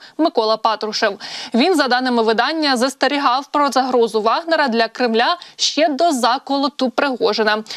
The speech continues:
А на початку серпня наказав своєму помічнику розпочати підготовку до операції з ліквідації Вагнера. Путін з планами був ознайомлений і геть не заперечував.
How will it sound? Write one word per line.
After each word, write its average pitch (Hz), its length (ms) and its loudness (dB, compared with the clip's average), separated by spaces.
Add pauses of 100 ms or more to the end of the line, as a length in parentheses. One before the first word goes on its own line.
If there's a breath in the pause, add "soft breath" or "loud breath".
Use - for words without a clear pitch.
(140 loud breath)
А 247 80 0
на 254 80 -2
початку 247 440 -2
серпня 320 440 0
наказав 247 440 0
своєму 220 400 0
помічнику 233 760 0
розпочати 339 640 0
підготовку 240 600 -2
до 233 120 2
операції 233 520 0
з 220 80 0
ліквідації 214 800 -2 (260 loud breath)
Вагнера. 214 580 0
Путін 349 460 0
з - 60 -4
планами 262 460 2
був 233 240 0
ознайомлений 262 480 2 (360)
і 233 140 0
геть 233 260 -2
не 247 120 2
заперечував. 214 720 -2